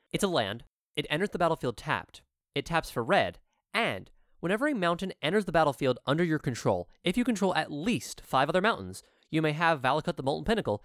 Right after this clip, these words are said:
deal three damage to target creature or player, so it turns your mountains into lightning bolts. The primary quote-unquote combo card in this deck is the card Scape Shift. It's two green green for a sorcery.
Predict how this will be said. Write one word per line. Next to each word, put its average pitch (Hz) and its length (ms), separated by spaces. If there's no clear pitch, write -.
deal 151 160
three 233 320
damage 151 400
to 143 100
target 147 300
creature 208 500
or 214 220
player, 147 460
so - 120
it 190 80
turns 285 220
your 233 100
mountains 135 440
into 147 380
lightning 151 340
bolts. - 460
The 156 120
primary 185 580
quote-unquote 170 560
combo 165 320
card 131 320
in 135 80
this 107 180
deck - 460
is 170 160
the 185 80
card 117 500
Scape - 400
Shift. - 460
It's - 220
two 240 500
green 147 300
green 123 280
for 107 160
a 104 60
sorcery. 110 500